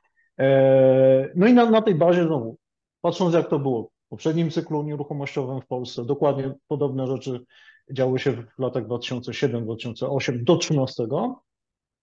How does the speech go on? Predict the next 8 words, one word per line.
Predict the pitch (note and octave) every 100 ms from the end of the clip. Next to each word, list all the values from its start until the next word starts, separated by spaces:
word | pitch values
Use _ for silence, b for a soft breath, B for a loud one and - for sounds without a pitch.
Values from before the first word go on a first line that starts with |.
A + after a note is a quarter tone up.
| _
Podobnie | F3 G3 F3+
to | D3+
się | D#3
dzieje | C#3 C3+
na | A#2
innych | B2 F#3+ F3+
rynkach | F#3 F3 D#3+
nieruchomościowych. | E3+ D#3 D#3+ D3+ C#3+ D#3 B2+ C3+